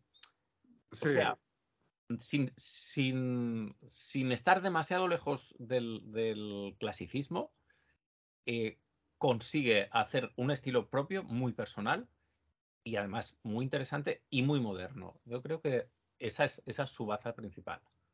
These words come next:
Speaker 2: Hay, hay un tema con Carlos, es, eh, cuando, cuando entra en Dark World, cuando, cuando ha-, hace la serie de Dark World, eh, perdón, creo que es Dark Guard.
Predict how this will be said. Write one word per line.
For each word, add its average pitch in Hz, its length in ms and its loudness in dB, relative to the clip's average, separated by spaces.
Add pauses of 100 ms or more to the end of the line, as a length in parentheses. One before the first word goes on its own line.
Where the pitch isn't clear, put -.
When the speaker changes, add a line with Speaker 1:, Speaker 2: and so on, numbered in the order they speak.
(480)
Speaker 2:
Hay, 160 340 0
hay 131 140 2
un 175 120 4
tema 139 300 0
con 87 720 -4 (680)
Carlos, 120 400 -2
es, 107 200 -8 (1040)
eh, - 140 -20 (680)
cuando, 123 380 0
cuando 120 260 0
entra 165 200 4
en 147 100 2
Dark 113 180 2
World, 71 360 -10
cuando, 92 280 -8
cuando 107 260 -2
ha-, 107 220 -4
hace 113 160 -6
la 135 100 0
serie 120 280 -4
de 104 140 -4
Dark 98 240 -4
World, 78 220 -10 (580)
eh, 104 800 -8 (360)
perdón, 98 300 -6 (420)
creo 110 100 -10
que 107 60 -6
es - 140 -12 (100)
Dark 98 200 -4 (180)
Guard. 87 320 -12